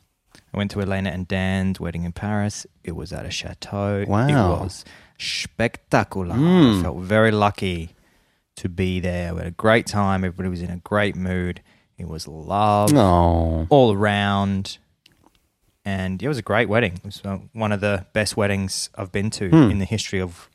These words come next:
Speaker 1: weddings. And I've been to quite a lot of weddings.
Speaker 2: Yeah. Was it, was the chateau outside of Paris, or?
Speaker 1: Yeah, but, but it was an hour outside of the city. Yeah.
Speaker 2: Okay.
Speaker 1: Outside of the city centre in the beautiful countryside.
Speaker 2: Hmm.
Speaker 1: And I spent, I spent a few days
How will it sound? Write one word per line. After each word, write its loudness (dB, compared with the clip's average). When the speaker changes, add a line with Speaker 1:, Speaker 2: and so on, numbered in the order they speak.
Speaker 1:
weddings. 0
And 2
I've 0
been 4
to -6
quite 2
a 0
lot 0
of 0
weddings. -8
Speaker 2:
Yeah. 8
Was 6
it, 6
was 4
the 4
chateau 6
outside 2
of -4
Paris, 0
or? 0
Speaker 1:
Yeah, 4
but, 4
but 8
it 6
was 6
an 4
hour 6
outside -2
of -4
the -6
city. -6
Yeah. 2
Speaker 2:
Okay. 4
Speaker 1:
Outside -10
of -6
the -12
city -8
centre -8
in -6
the -8
beautiful -14
countryside. -4
Speaker 2:
Hmm. 6
Speaker 1:
And 6
I 4
spent, 2
I -8
spent 2
a 0
few 2
days 2